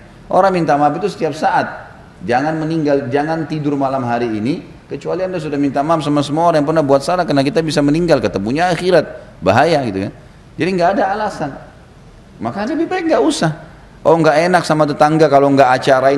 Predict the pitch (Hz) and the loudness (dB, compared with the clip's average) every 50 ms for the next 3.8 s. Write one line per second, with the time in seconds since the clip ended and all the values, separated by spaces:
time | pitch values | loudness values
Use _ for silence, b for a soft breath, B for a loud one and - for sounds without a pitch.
0 | 139 123 113 123 120 117 131 123 123 127 123 - 127 117 107 110 90 80 85 104 | 0 -2 -4 -8 -8 -6 -6 -4 -4 -4 -4 -6 -8 -8 -8 -6 -8 -6 -6 -6
1 | 101 - 120 139 139 - 233 370 330 269 214 98 113 139 147 120 - - - - | -8 -6 -8 -8 -8 -8 -10 -8 -6 -6 -6 -6 -8 -8 -8 -8 -10 -12 -18 -20
2 | - - - - - - - 110 123 160 156 175 185 170 165 - 156 156 180 180 | -20 -20 -20 -20 -20 -14 -12 -8 -6 -6 -6 -6 -8 -8 -4 -2 -4 -2 -2 0
3 | 147 131 104 - - - - - - - 143 165 226 285 262 214 | 0 0 -2 -2 -10 -18 -20 -16 -6 -6 -4 -4 -2 -4 -4 -6